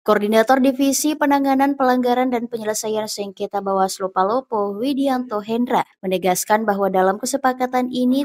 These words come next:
tidak ada penetapan status T M S atau tidak mematuhi syarat maupun M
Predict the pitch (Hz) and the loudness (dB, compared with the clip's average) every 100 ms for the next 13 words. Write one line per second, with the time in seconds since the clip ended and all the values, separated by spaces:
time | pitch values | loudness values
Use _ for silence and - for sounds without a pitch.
0 | - 277 285 269 262 285 294 269 254 254 | -2 0 0 2 2 0 0 -2 -2 -4
1 | 254 254 - 233 220 226 233 - 302 294 | -2 -6 -4 -2 -2 -2 -8 -6 -6 -4
2 | - 262 254 269 202 - - 196 - 285 | -4 -6 -4 -4 -2 -2 0 0 0 -4
3 | - 294 285 277 262 254 233 226 226 214 | -2 -4 -2 -2 -2 -4 -4 -4 -2 -2
4 | 185 202 - _ _ _ 202 196 190 - | 0 0 -2 _ _ _ -2 -2 0 -2
5 | - | 0